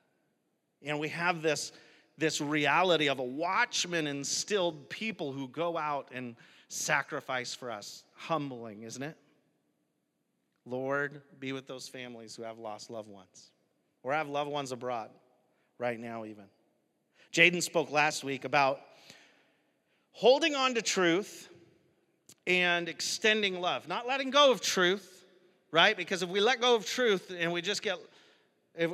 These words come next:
and we're just loving, we can often, like, find ourselves lost as well. We gotta, gotta have a,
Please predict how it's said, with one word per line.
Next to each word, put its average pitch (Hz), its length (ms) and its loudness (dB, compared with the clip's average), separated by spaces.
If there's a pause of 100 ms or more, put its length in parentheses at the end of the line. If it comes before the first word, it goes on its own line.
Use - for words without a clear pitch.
and 170 220 2
we're 160 100 2
just 165 220 -4
loving, 165 640 4
we 160 140 0
can 165 200 -4
often, 170 520 -2
like, 139 360 -2 (840)
find 170 320 0
ourselves 139 680 -2
lost 143 600 0
as 135 160 -2
well. 139 280 0 (420)
We 135 100 -6
gotta, 151 300 2 (380)
gotta 160 180 2
have 170 260 0
a, 135 120 -6